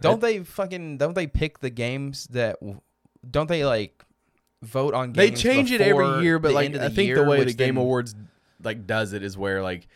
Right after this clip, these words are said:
Speaker 2: they'll, they'll name, like, five, like, the cutoff is December first, right? So anything that qual-, that comes after that is, is for next year.
Speaker 1: That's dumb.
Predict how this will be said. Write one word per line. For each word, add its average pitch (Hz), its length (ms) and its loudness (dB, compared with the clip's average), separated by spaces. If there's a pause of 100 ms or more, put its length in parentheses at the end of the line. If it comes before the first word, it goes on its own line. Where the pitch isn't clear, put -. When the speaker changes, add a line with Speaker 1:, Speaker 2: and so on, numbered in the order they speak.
(420)
Speaker 2:
they'll, 127 440 0
they'll 131 300 -2
name, 123 440 0
like, 113 160 -4
five, 107 480 2
like, 110 160 -6
the 117 80 -6
cutoff 117 460 0
is 104 160 -6
December 113 480 -4
first, 92 440 -8
right? 98 240 -6 (540)
So 120 200 0
anything 117 400 -2
that 110 120 -6
qual-, 110 280 -2
that 110 140 -4
comes 110 200 -6
after 107 260 -2
that 98 400 -2
is, 98 240 -10 (140)
is 107 260 -8
for - 180 -8
next 107 400 -6
year. 90 380 -6
Speaker 1:
That's 120 160 -4
dumb. 117 400 -4